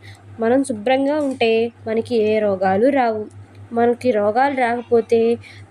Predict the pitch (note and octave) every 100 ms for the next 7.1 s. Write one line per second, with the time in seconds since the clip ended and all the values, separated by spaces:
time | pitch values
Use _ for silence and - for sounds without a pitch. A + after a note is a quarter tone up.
0 | F#3+ F#3 B3+ C#4+ D4 C#4 B3 B3 - A3+
1 | A3+ C#4+ B3+ B3 A3 G3 F#3+ G3 D#4 E4+
2 | C#4+ C4+ A3+ G3+ - - - B3 B3 B3
3 | B3+ G3+ G#3 G#3 A3 C#4 C#4 A#3 G#3+ G3
4 | - - - - C#4+ D4+ C#4 C4+ C#4 C4+
5 | - A3+ A3 A#3+ A3+ G#3+ G#3 G#3 D#4 C#4+
6 | A3+ B3 B3 A3 - A#3 C4+ A#3 G#3+ G3+
7 | F#3+